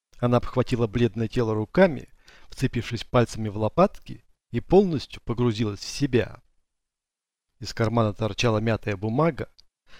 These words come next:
маленькая пятка терялась в ворсе гостиничного ковра. «Что касается атаки», продолжил Джокер, «то чтобы подстраховаться,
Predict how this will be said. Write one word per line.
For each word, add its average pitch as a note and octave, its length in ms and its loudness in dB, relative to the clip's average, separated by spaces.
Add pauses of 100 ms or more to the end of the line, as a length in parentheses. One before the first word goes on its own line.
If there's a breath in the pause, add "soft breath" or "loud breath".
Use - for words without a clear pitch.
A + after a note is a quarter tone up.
(140 soft breath)
маленькая A2+ 580 4
пятка D#3 380 4
терялась C3+ 560 4
в G2+ 60 -4
ворсе D3+ 340 2
гостиничного G#2+ 720 -4
ковра. B2 480 -2 (1800)
«Что - 320 0
касается D#3 640 6
атаки», - 720 4 (560)
продолжил B2+ 500 2
Джокер, - 540 -2 (680)
«то - 100 -2
чтобы C3+ 340 4
подстраховаться, - 1040 0